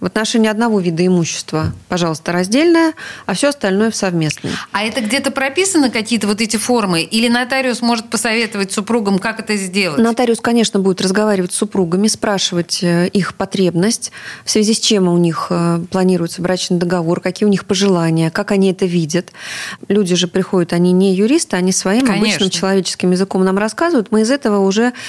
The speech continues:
Speaker 1: как раз и получаем информацию, которую преобразуем в, вот, в те самые, как вы сказали, правовые формулы.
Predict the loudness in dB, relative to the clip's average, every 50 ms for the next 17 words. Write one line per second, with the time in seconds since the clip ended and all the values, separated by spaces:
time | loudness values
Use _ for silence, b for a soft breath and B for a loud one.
0 | B B B -4 -2 -2 -2 -2 -2 -4 -2 0 0 0 2 0 0 2 2 2
1 | 2 0 0 -2 0 2 2 0 0 0 0 -2 -2 0 -2 -2 0 2 4 4
2 | 4 4 2 0 B B B B B B -2 0 0 0 0 0 0 2 2 4
3 | 4 4 4 4 2 2 2 2 2 0 0 -2 -2 -4 -8 -12 -8 -4 -4 -2
4 | 0 0 0 0 0 0 0 -2 -4 -4 -2 -2 -2 0 0 2 2 2 0 0
5 | -2 -2 -2 0 0 2 2 0 0 0 -2 -2 -2 0 0 0 0 -2 -2